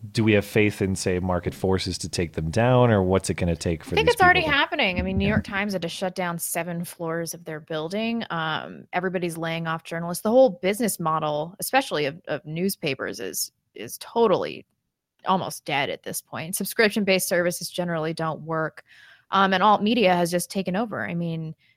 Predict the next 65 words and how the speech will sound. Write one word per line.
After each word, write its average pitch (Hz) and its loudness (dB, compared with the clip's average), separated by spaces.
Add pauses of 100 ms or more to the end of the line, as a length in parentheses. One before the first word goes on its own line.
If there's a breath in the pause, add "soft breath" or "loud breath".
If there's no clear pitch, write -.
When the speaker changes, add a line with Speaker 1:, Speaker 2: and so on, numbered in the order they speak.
(140)
Speaker 2:
Philly 240 6
D 220 4 (160)
has, 180 0
like, 180 0 (460)
a, 190 2 (200)
a 196 4
hundred 202 2
million 190 2
views 175 0
or 143 -6
something 160 -8
on 110 -6
his 143 -8
channel. 127 -6
It's - -10
crazy. 185 -2
Speaker 1:
Hmm. - -6 (800 loud breath)
And, 156 4
and 147 4
for 147 0
some 180 4
of 214 -2
these 156 2
places 131 2
that 120 6
are 113 6
really 107 4
well 98 6
funded, 143 2
it 117 2
might 113 0
be 113 2
a 95 4
slow 98 -2
drip. 82 0 (320 soft breath)
But 107 4
at 104 2
the 113 4
end 120 6
of 131 6
the 117 6
day, 90 4
if 92 -4
you're 95 2
not 95 2
rising, 92 0
you 87 -2
are 98 2
falling, 85 -2
and 78 -2
your 80 -6
time 87 -2
will 80 -4
come. 85 -6
It - 0
Speaker 2:
Yeah, 294 6
Speaker 1:
might 156 4
be 120 2
slow - 2
Speaker 2:
totally. 110 6
Speaker 1:
for 107 2
some 101 2
of 87 0
these 80 -6
people. - -10